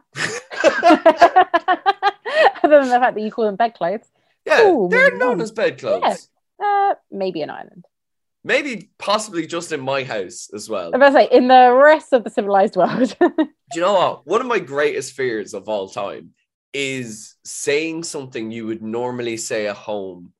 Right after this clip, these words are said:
Speaker 2: out in front of other people. Like, what do you, what did you call your remote control for your television when you were growing up?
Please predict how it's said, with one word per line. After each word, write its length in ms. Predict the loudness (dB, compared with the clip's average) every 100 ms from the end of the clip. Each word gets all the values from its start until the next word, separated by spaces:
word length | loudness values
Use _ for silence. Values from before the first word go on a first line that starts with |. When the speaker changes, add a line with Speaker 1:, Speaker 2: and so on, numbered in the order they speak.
| _ _ _ _ _ _ _ _ _ -2
Speaker 2:
out 240 | -2 -2 -10 _ _ -10
in 140 | -10
front 360 | -10 -8 -8 -8
of 100 | -12
other 180 | -10 -10
people. 460 | -8 -10 -10 -16 _ -8
Like, 140 | -6
what 220 | -2 -4 -4
do 100 | -12
you, 480 | -10 -10 -12 -14 _
what 200 | -2 0
did 200 | -2 -6
you 260 | -10 -10 -10
call 680 | -6 0 2 2 0 -4 _ _ -14
your 300 | -6 -4 -4
remote 640 | -6 -6 -2 -2 -4 -10
control 520 | -14 -12 -6 -4 -4
for 180 | -6 -10
your 120 | -12
television 520 | -10 -8 -8 -10 -14 -16
when 160 | -14
you 80 | -14
were 100 | -12
growing 300 | -10 -10 -10
up? 180 | -14